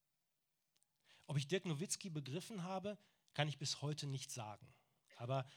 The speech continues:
als er allein im Mittelkreis seiner Halle steht, vor seinen Leuten, vor seiner Stadt, als er am Ende seiner langen, glanzvollen Karriere das Mikrofon ergreift, stehe ich oben auf der Tribüne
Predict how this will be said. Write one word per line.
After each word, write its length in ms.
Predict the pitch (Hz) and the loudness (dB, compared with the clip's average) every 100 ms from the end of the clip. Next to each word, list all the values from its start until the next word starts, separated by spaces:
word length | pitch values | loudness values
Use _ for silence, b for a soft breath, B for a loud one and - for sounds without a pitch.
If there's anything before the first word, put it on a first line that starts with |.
| B | B
als 240 | 143 151 | -2 0
er 80 | 160 | 2
allein 440 | 131 127 165 214 | 2 4 2 0
im 160 | 185 135 | 0 2
Mittelkreis 600 | 160 - - - 156 156 | 2 0 -8 -4 0 0
seiner 320 | 151 127 110 | 0 -2 -2
Halle 180 | 117 143 | -2 -2
steht, 380 | 151 - 175 - | -2 -4 -6 -4
vor 140 | - | -2
seinen 320 | 117 127 190 170 | 0 2 2 2
Leuten, 340 | 123 139 165 | 2 2 -2
vor 160 | - 123 | -2 -4
seiner 400 | 113 151 202 170 | -2 -2 0 -2
Stadt, 400 | - 123 - - B B B B B B | 0 -2 -2 -10 B B B B B B
als 180 | 147 - | 0 2
er 80 | 135 | 2
am 120 | 143 | 0
Ende 360 | 151 185 220 | -2 -2 0
seiner 280 | 165 139 139 | 0 2 2
langen, 360 | 131 139 185 175 | 2 2 2 0
glanzvollen 640 | 131 156 180 - 165 160 | 2 2 2 0 0 0
Karriere 360 | 131 131 160 165 | 0 2 2 0
das 140 | 135 | 0
Mikrofon 580 | 143 147 135 - 156 202 | -2 -4 -8 -2 -2 -2
ergreift, 600 | 131 127 120 139 160 - | -4 -6 -2 0 0 -2
stehe 300 | - 139 151 | -2 0 -4
ich 220 | 180 208 | -6 -2
oben 260 | 160 180 190 | 2 2 2
auf 140 | 139 | -4
der 120 | 156 | -4
Tribüne 640 | - 135 - 135 170 185 | -4 -4 -2 -2 0 -2